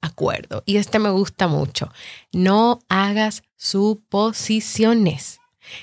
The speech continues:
El problema de hacer suposiciones es que creemos que lo que suponemos es cierto, o es verdad absoluta, o es la verdad de las verdades.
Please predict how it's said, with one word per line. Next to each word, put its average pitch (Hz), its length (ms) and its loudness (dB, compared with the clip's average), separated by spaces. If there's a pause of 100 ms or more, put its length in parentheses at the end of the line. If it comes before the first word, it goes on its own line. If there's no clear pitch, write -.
(140)
El 185 140 0
problema 208 420 2
de 247 80 2
hacer 208 240 -2
suposiciones 170 840 -4
es 180 160 -2
que 208 160 -4
creemos 185 680 0 (420)
que 214 120 2
lo 202 120 4
que 214 120 -2
suponemos 233 760 0 (200)
es 190 300 0
cierto, 151 640 -4 (460)
o 185 200 4
es 196 200 0
verdad 175 420 0 (120)
absoluta, - 880 -4 (340)
o 185 160 4
es 202 220 0
la 214 120 4
verdad 180 500 2
de 185 120 -2
las 165 240 -2
verdades. 143 840 -8